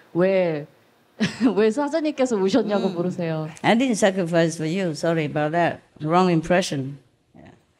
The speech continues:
Speaker 2: Anyway, you don't know. The Korean dress look beautiful, right? Yeah.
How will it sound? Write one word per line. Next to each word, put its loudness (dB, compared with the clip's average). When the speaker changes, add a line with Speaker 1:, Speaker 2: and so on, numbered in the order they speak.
Speaker 2:
Anyway, 2
you 0
don't 4
know. 0
The 0
Korean 0
dress 0
look -2
beautiful, 0
right? 0
Yeah. 0